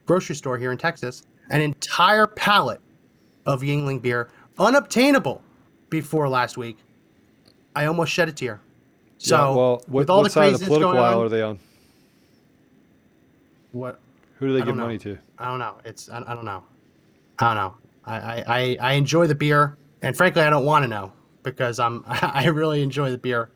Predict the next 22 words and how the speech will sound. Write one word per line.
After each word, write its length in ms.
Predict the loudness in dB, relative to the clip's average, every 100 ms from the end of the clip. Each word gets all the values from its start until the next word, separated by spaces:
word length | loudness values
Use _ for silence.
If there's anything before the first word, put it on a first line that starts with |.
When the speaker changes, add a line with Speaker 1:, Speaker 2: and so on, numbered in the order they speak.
| _ _ _
Speaker 1:
and 120 | 0
it 80 | 2
brought 200 | 2 2
a 20 |
tear 240 | 2 0 2
to 60 | 2
my 160 | 4
eye 320 | 4 4 0 -10 _ _
seeing 380 | -10 -4 -4 -4
it 160 | -8 _ _ -6
here 200 | -6 -6
in 80 |
Texas 420 | -6 -6 -6 -10 -12
for 120 | -14
the 80 | -6
first 280 | -6 -6
time. 300 | -6 -8 -8 -14 _ _ _ _ _
So 220 | -4 -4
if 120 | -4
you, 100 | -6 -8
if 140 | -8
you 260 | -8 -8